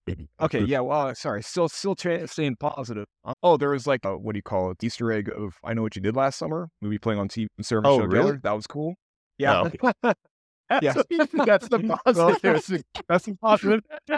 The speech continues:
Speaker 1: Easter egg.
Speaker 2: <laughs> It's
Speaker 1: Uh,
Speaker 2: a,
Speaker 1: good.
Speaker 2: it's an Easter egg, a better movie, yeah.
Speaker 1: Damn.
Speaker 2: Yeah.
Speaker 1: Ron, do you have
Speaker 2: Yeah,
Speaker 1: anything?
Speaker 2: it, it,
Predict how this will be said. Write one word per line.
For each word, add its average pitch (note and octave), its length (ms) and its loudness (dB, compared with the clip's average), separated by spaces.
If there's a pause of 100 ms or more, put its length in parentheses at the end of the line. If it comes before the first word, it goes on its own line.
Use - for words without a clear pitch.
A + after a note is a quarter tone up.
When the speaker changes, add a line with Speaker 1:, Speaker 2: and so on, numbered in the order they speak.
(120)
Speaker 1:
Easter A3 420 4
egg. D3+ 280 4
Speaker 2:
<laughs> F#3 40 -10
It's - 140 -4
Speaker 1:
Uh, F3+ 120 -4
Speaker 2:
a, C#3 80 -2
Speaker 1:
good. D3+ 500 4
Speaker 2:
it's E3+ 100 2
an F3+ 100 0
Easter F3 380 0
egg, - 80 -6 (120)
a D3 200 -4
better D#3 320 0
movie, A#2+ 300 -4
yeah. A2 460 -4 (840)
Speaker 1:
Damn. F2+ 120 -2
Speaker 2:
Yeah. D#3 240 2 (360)
Speaker 1:
Ron, A2+ 360 2
do A#2+ 40 0
you B2 100 2
have A#2 180 2
Speaker 2:
Yeah, A#2+ 120 6
Speaker 1:
anything? C3 320 -2
Speaker 2:
it, - 0 -
it, D3+ 80 -16